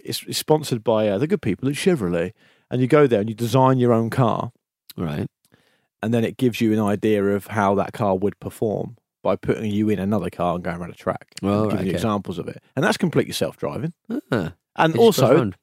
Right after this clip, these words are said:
Speaker 1: the pods at Heathrow Airport are self-driving cars as well.
Speaker 2: Yeah, they're on a, they're, they're on a very finite
Speaker 1: No.
Speaker 2: track, though, aren't
Speaker 1: They're
Speaker 2: they?
Speaker 1: not.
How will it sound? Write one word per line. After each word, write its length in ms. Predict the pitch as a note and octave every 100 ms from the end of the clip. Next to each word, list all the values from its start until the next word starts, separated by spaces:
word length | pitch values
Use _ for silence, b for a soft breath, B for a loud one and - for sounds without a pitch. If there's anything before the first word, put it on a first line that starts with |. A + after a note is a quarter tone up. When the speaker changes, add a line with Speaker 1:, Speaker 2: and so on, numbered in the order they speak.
| -
Speaker 1:
the 80 | D#3
pods 320 | F3+ G3 F#3
at 80 | C3+
Heathrow 360 | D3+ C#3 B2 D#3+
Airport 300 | F#3 G2+ -
are 40 |
self-driving 540 | - G#2 - G2+ G2
cars 240 | G2 C3 D3
as 80 | E3+
well. 260 | F#2 G#2+ -
Speaker 2:
Yeah, 120 | -
they're 100 | E2
on 100 | D2+
a, 100 | E2+
they're, 280 | - F2+ F2
they're 180 | F#2 G2
on 100 | F#2
a 60 |
very 260 | F2+ F#2+ F2
finite 440 | - A2 A2+ G#2
Speaker 1:
No. 40 | F#2
Speaker 2:
track, 320 | - G#2 -
though, 100 | -
aren't 120 | F#2 A2
Speaker 1:
They're 80 |
Speaker 2:
they? 80 | C#3
Speaker 1:
not. 220 | C3+ -